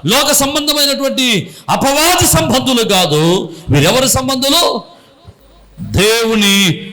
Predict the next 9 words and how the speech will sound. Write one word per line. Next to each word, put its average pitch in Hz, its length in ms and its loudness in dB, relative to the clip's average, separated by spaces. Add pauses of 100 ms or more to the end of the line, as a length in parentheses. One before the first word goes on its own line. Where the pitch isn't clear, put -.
సంబంధులు, 151 840 0 (180)
దేవుని 175 500 0
కుమారులు. 156 960 0 (260)
ఇప్పుడు 254 200 2
ఎప్పుడైతే 339 300 0
మనము 330 220 2
దేవుని 330 560 0
కుమారులుగా 339 540 0
తీర్చిదిద్దబడుతున్నామో, 214 1400 -4